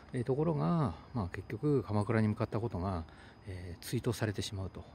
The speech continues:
えー、たった鎌倉に向かうのに百三十人で戦いを挑むわけがないんですけど、それで鎌倉から派遣されたですね、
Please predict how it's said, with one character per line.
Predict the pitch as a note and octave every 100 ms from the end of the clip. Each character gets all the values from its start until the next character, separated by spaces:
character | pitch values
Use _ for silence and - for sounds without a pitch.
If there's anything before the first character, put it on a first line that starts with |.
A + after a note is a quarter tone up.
| -
え | F2 F#2 F#2+ - - - - -
ー、 |
た | -
っ | - - D#3+ D#3 D3+
た |
鎌 | - C#3 D3
倉 | E3 E3
に | E3
向 |
か | - E3+
う |
の | D3
に | F#2
百 | - G2+
三 | - C3+ C#3
十 | C#3+
人 | D3 F#2+ E2
で | F#2+ F#2 E2
戦 | - G2+ - A#2+
い |
を | A2+
挑 | B2
む | B2 F#2
わ | -
け | B2
が | F2
な | F#2
い | F#2
ん |
で | F2+
す | -
け | G2+
ど、 | F#2 F2+ F2+ - - - - -
そ |
れ | D#3+
で | E3+ F3
鎌 | - D#3
倉 | D3+ D3
か | C#3+
ら | D3
派 | B2 -
遣 | B2
さ | B2
れ | A#2
た | A2
で | -
す |
ね、 | C#3+ F#3+